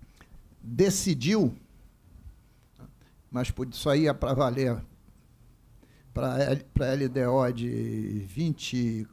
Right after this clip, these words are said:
e quatro, né, que a alíquota de energia e telecomunicações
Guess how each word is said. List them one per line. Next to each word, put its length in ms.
e 40
quatro, 420
né, 100
que 640
a 140
alíquota 720
de 520
energia 920
e 140
telecomunicações 1700